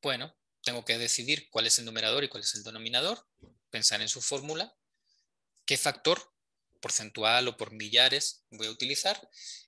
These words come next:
Y en cuanto a las validaciones, si yo quiero definir que algunas condiciones para que los datos tengan coherencia, ¿ok? Se hace muy parecido a los indicadores. Como estamos un poco cortos de tiempo, solo voy a hacer un indicador para que vean que es bien sencillo con, con D G I S dos.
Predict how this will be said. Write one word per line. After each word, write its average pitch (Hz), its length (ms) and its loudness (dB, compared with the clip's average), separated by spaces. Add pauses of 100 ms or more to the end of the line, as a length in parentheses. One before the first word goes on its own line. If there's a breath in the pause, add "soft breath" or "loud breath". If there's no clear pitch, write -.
(100)
Y 151 100 2
en 156 60 2
cuanto 165 220 2
a - 20 4
las 160 120 0
validaciones, 165 680 0 (640 loud breath)
si - 180 4
yo 120 160 0
quiero 135 200 4
definir 135 520 2 (420 loud breath)
que - 420 -2
algunas 120 440 0
condiciones 127 520 0
para 113 220 0
que - 100 -4
los 101 160 -8
datos 127 340 0
tengan 117 260 -8
coherencia, 113 560 -2 (100)
¿ok? 156 300 -2 (540 loud breath)
Se - 220 6
hace 135 180 2
muy 131 220 -8
parecido 127 380 0
a - 20 2
los 123 200 0
indicadores. 104 600 -6 (260)
Como 107 340 -12 (120)
estamos 135 300 -6
un 131 60 -16
poco 131 200 -6
cortos 123 300 -8
de 113 80 -16
tiempo, 135 240 -6
solo 120 160 -8
voy 117 100 -6
a 113 40 -6
hacer 117 200 -2
un 110 100 -12
indicador 107 480 -6
para 110 140 -8
que - 100 -8
vean 104 200 -6
que - 80 -10
es - 120 -12 (180)
bien 110 220 -6
sencillo 110 440 -2
con, 110 260 -20 (240)
con 104 160 -16
D 104 80 -12
G - 80 -16
I - 40 -14
S - 80 -12
dos. - 300 -14